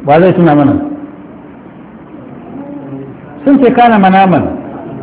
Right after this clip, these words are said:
Sun ce, "Ai, wannan kawai mafarki ne, mafarki ba umarni ba ne." To shi ne jawabi a kan wannan fuskar. "فلو صح شيء من ذلك"، da cikin maganan nan, da wani abu daga cikin maganan nan da suka faɗa ya inganta.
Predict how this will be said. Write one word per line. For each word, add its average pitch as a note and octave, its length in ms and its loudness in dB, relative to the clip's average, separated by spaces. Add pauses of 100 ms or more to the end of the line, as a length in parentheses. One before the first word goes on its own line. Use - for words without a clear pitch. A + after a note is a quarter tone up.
Sun D4 140 0
ce, C4+ 60 2
"Ai, C4 160 4
wannan C#4 300 4
kawai A3+ 180 6
mafarki G#3 400 0
ne, G#3 80 -2
mafarki G#3 400 0
ba G3+ 140 0 (300)
umarni D3 340 0
ba E3 100 2
ne." C#3 140 2 (1000)
To E3 180 2
shi A#3+ 80 2
ne A3 340 4
jawabi A3 480 6
a F#3 100 2
kan G3 240 2
wannan D#3 520 4
fuskar. D#3 400 0 (1160)
"فلو E3 220 4 (100)
صح F#3+ 280 2
شيء F#3 180 0
من D#3 300 2
ذلك"، C#3+ 320 4 (100)
da C3+ 200 2
cikin G3+ 360 0
maganan F3 480 2
nan, F3 300 2
da D3+ 180 4
wani G3+ 220 4
abu E3+ 160 4
daga D3 160 2
cikin D#3 280 -2
maganan D#3 380 2
nan D3 200 4
da C#3 80 4
suka C#3 260 -2
faɗa A2 400 -2
ya C3+ 300 2
inganta. A#2 580 -2